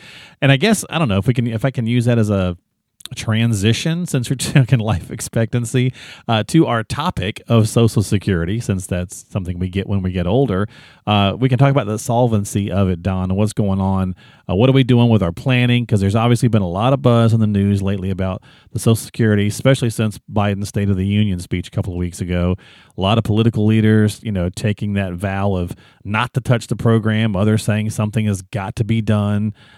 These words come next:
Uh, so just a lot of conversation going on around that. It's conversation around Ukrainian pr-, pensions and,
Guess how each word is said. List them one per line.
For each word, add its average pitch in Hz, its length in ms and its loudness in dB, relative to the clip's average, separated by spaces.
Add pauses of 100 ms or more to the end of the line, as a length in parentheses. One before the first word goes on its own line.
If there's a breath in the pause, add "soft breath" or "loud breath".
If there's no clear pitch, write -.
(280 soft breath)
Uh, 85 260 -2
so 113 140 2
just 165 220 2
a 127 80 -2
lot 113 380 2
of 107 60 -2
conversation 101 920 0
going 95 240 0
on 92 220 0
around 92 240 -2
that. 92 260 -4
It's 95 200 -10 (100)
conversation 101 520 -4
around 90 300 -4
Ukrainian 107 760 -4
pr-, 117 160 -8 (100)
pensions 117 600 -6
and, 92 200 -8